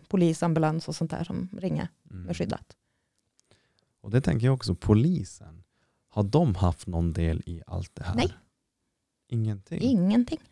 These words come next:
Speaker 1: Han har aldrig varit där.
Speaker 2: Ingen domar?
Speaker 1: Nej. Nada.
Speaker 2: Tror du polisen har koll på honom?
Speaker 1: Det tror jag.
Speaker 2: Nu när han är över arton?
Speaker 1: Mm.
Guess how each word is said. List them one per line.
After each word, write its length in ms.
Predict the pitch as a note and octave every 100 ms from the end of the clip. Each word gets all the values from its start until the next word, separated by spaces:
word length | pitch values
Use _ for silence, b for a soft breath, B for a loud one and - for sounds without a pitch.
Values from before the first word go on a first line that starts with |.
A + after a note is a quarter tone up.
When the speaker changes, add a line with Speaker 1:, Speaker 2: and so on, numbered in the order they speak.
| -
Speaker 1:
Han 120 | A3+
har 120 | B3 A#3+
aldrig 360 | B3 A3+ A#3
varit 340 | G3 E3+ - F#3+ _ _ _ _ _ _ _ _ _
där. 260 | - - - - _ _ _ _
Speaker 2:
Ingen 280 | G#2+ G#2+ G2+
domar? 520 | G#2 F#2 F2+ F2+ F#2 F#2
Speaker 1:
Nej. 200 | A3+ D#4 _ _ _ _ _ _ _ _ _ _ _ _
Nada. 300 | G#3 A#3 C4+ - _ _ _ _ _ -
Speaker 2:
Tror 200 | A2+ G#2+
du 80 |
polisen 420 | G#2 A2 G#2+ G2+ G#2
har 60 |
koll 380 | G2 - F#3 F2+
på 140 | -
honom? 120 | E2+ -
Speaker 1:
Det 120 | G3+
tror 180 | - -
jag. 60 | - _ _ _
Speaker 2:
Nu 100 | - G2
när 60 |
han 140 | F#2+ F#2
är 40 |
över 240 | F2+ F2+ F#2
arton? 380 | - F#2+ F#2 G2+
Speaker 1:
Mm. 180 | F#3+